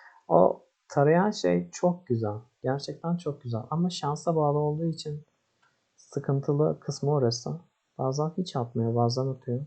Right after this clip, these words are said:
Bu yüzden hasarınız çok düşük kalabiliyor.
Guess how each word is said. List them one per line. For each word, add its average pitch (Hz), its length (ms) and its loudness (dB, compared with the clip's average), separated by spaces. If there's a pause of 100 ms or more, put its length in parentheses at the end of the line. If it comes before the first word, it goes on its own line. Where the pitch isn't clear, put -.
Bu 135 60 0
yüzden 147 220 0
hasarınız 143 640 -2
çok 151 260 -4
düşük - 280 -10
kalabiliyor. 127 560 -2